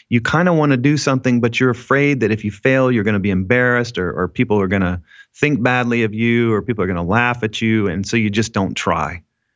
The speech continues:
And so her father, by asking that question and wanting a response and encouraging a response, was teaching her to define failure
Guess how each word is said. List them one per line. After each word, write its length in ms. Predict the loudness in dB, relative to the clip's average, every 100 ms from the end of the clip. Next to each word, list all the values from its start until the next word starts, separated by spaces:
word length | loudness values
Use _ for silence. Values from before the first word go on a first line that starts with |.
| _ -4
And 180 | -2 0
so 160 | -2
her 180 | 0 -2
father, 560 | 0 0 2 2 0 0
by 200 | -2 0
asking 400 | -2 -2 -4 -2
that 180 | -6
question 680 | -2 -2 -2 -6 -6 -6 -8 -14 _ _ _ -2
and 240 | 2 4
wanting 440 | 4 2 2 0 0
a 60 |
response 560 | -2 -4 -2 0 0 -2
and 80 | -4
encouraging 580 | -2 0 0 2 0
a 40 | 0
response, 640 | -2 -2 0 0 0 -4 -8 -2
was 180 | -2
teaching 360 | 0 -2 2 2
her 120 | 2
to 100 | 2
define 460 | 2 0 0 2 0
failure 560 | 0 0 2 0 -2